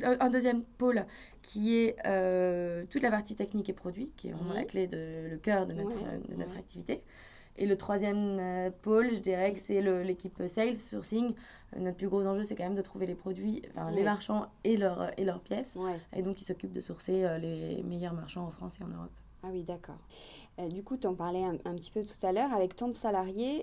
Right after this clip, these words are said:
Speaker 2: j'imagine qu'il y a beaucoup d'administratifs et donc du management, comme tu disais.
Speaker 1: Mm.
Speaker 2: Ce à quoi on pense peut-être pas forcément quand on crée sa boîte et qu'on est jeune, est-ce que ça se passe bien ?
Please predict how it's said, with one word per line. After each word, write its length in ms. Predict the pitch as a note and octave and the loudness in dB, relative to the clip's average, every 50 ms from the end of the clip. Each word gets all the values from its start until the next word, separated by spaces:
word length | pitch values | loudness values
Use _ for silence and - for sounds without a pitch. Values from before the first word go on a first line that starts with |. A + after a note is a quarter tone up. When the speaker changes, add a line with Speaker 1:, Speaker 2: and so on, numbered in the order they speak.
| - F#3+ | -2 0
Speaker 2:
j'imagine 380 | F3+ F#3+ F#3+ F#3 F#3 G3 G#3 G3+ | 0 0 0 0 -2 -2 -4 -2
qu'il 80 | - | -2
y 20 | G3 | -2
a 40 | |
beaucoup 280 | F3 E3+ E3 - - F#3+ | -2 -4 -8 -6 -4 0
d'administratifs 960 | F#3 F3+ E3+ E3+ E3 E3 E3 - - D#3+ E3 - - - A3 A#3 A3+ - - - | 0 2 2 0 -2 -4 -4 -6 -8 -8 -8 -8 -6 -4 -4 -4 -4 -4 -6 -4
et 100 | - F#3 | -2 -2
donc 200 | F3 F3+ F3 F3 | 0 0 -2 -4
du 100 | E3+ E3+ | -4 -4
management, 580 | E3 E3 D#3+ D#3+ D#3+ D#3 - - G#3 A#3+ C4 B3+ | -4 -4 -4 -4 -6 -6 -6 -6 -4 -4 -4 -6
comme 180 | - - E3+ E3 | -8 -10 -10 -10
tu 140 | - - | -10 -10
disais. 320 | E3 E3+ E3 F#3 G3 G#3 B3+ | -10 -6 -2 0 0 0 -2
Speaker 1:
Mm. 40 | C#4+ - - - | -4 -10 -14 -8
Speaker 2:
Ce 100 | - - | -2 0
à 80 | G#3 G3+ | 0 0
quoi 160 | G#3 - C4 | 2 0 0
on 100 | C4+ B3+ | 0 0
pense 280 | - - A3 G#3 G#3 - | 0 -2 -4 -4 -4 -4
peut-être 340 | - G3+ G#3 G3+ G3 F#3+ - | -4 -2 0 0 0 0 -2
pas 160 | - - C4+ | -4 -4 -2
forcément 500 | C4 - B3 A#3+ - - - A#3 A3+ A#3 | -2 -2 -6 -6 -4 -2 0 0 0 0
quand 240 | A3+ - G#3 G#3 - | -2 -4 -6 -6 -6
on 40 | F#3 | -8
crée 260 | F#3 - - G3+ F#3 | -8 -6 -2 -2 -2
sa 180 | F#3 - G3 F#3 | -2 -2 -2 0
boîte 260 | F#3 G3+ A3 A3 - | 0 0 -2 0 -2
et 60 | G3 F#3 | -4 -2
qu'on 180 | - F#3 F#3 F#3 | -2 0 2 2
est 100 | F#3 F3+ | 2 2
jeune, 380 | F3+ G3 G#3+ C4 D4 C#4 - - - - - - - | 2 2 2 2 2 0 -2 -6 -12 -20 -18 -8 -4
est-ce 220 | - F3+ F3+ - - | -2 -2 -2 -4 -4
que 160 | - G3 F#3 | -2 -2 0
ça 160 | F#3 - F3+ | 0 -2 -6
se 80 | F3 - | -4 -4
passe 180 | F3 F3 E3+ | -4 -4 -4
bien ? 220 | E3+ E3+ F#3+ A#3 | -4 -4 -6 -6